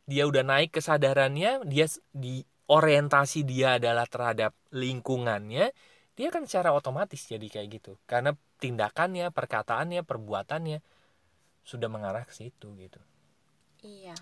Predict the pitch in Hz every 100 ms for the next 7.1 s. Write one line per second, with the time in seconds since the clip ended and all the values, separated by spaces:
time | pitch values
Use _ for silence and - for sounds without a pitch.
0 | - 113 123 156 - _ - - 269 320
1 | 349 285 240 233 233 233 262 220 190 208
2 | 208 208 202 190 214 214 202 196 196 190
3 | _ - 202 196 190 185 190 190 214 -
4 | _ - 208 208 185 185 220 226 185 185
5 | 175 175 _ _ _ _ _ 247 240 240
6 | 226 - 254 247 311 294 269 254 185 -
7 | -